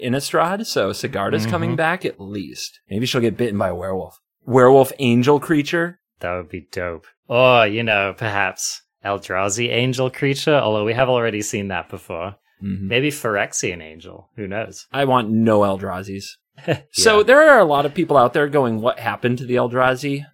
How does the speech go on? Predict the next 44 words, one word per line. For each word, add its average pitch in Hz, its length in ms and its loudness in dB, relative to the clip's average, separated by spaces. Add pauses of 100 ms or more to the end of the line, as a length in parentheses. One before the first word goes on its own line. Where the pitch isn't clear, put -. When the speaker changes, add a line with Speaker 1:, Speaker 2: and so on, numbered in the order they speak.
Speaker 1:
Because 117 300 -2
they 113 140 4
were 110 100 6
on 107 160 0
Innistrad 107 540 -2
last 95 280 -6
time, 113 240 -2 (160)
if 120 140 -2
we're 117 140 0
getting 110 220 2
into 101 180 -2
lore. 92 440 -8
And 131 280 -2
I'm 143 200 4
just 127 220 2
like, 107 460 0
"I 123 120 2
don't 107 160 0
want 95 180 -6
the 95 80 -8
Eldrazi 87 520 -10
back." 95 480 -10 (220)
We 175 220 0
had, 151 200 2
like, 127 180 4
a 123 60 4
year 110 380 2
of 107 80 0
Eldrazi. 98 680 -4
I 107 140 -2
lived 98 320 -6
through 95 240 -4
it. 98 160 -6
I'm 113 260 -2
over 107 260 0
the 104 100 -2
Eldrazi 98 480 -6
forever. 87 500 -10
I 101 100 -6
just 101 220 -8
want 101 200 -4
good 127 140 0
old 117 160 0
classic 101 600 -8